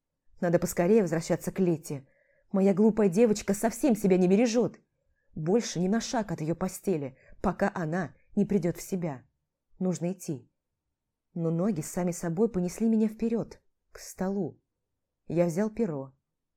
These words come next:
покрутил, и перед глазами внезапно возникла яркая картинка из прошлого. Я видел свои руки –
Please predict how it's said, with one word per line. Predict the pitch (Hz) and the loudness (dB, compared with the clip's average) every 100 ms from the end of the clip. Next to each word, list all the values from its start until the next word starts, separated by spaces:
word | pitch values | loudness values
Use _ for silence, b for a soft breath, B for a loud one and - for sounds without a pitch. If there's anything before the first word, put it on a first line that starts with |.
| - | -10
покрутил, | 160 190 196 - 147 127 _ _ _ - | -6 -4 -6 -8 -10 -10 _ _ _ -4
и | |
перед | - 202 185 | 2 2 4
глазами | 190 185 185 233 185 | 2 2 2 2 2
внезапно | 170 175 214 240 240 | 2 2 0 0 0
возникла | 214 214 226 214 220 | 0 2 0 2 0
яркая | 170 208 208 214 | 2 0 0 -4
картинка | 202 196 - 180 165 | -4 -4 -4 -4 -2
из | 180 | -6
прошлого. | - 240 220 - 143 131 _ _ _ _ _ _ _ | -2 -2 -2 -6 -12 -14 _ _ _ _ _ _ _
Я | 190 180 | 6 6
видел | 196 226 | 8 6
свои | 214 202 208 226 | 4 4 2 4
руки – | 254 233 151 131 | 2 0 -6 -14